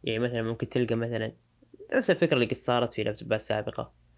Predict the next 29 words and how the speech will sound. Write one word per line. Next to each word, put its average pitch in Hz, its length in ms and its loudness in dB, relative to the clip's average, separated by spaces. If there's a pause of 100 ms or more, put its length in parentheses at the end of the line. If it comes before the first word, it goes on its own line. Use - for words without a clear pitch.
(320)
لابتوبات 151 520 4 (400)
بأرقام 175 1300 2
ال-، 147 420 2 (260)
ال-، - 160 -10
ال-، 117 300 -4
ال-، 110 180 -6
ال-، 120 180 -10
ال-، 120 200 -12 (560)
المكونات 131 720 6
اللي 113 120 -6
فيها، 127 440 0 (580)
المعالج 113 840 4
والرام 120 540 0
وكذا، 147 420 0 (140)
أرقامها 220 340 4
جيدة، 156 500 6
لكن 156 200 4
هي 202 160 6
فكرة 208 260 4
إنه 180 200 6
هذه 196 240 6
ال-، 170 200 2 (420)
نفس 202 200 4
القطع 202 340 8
ما 180 100 6
هي 185 40 8
متوافقة 156 440 6
مع 123 100 6
بعضها، 127 480 2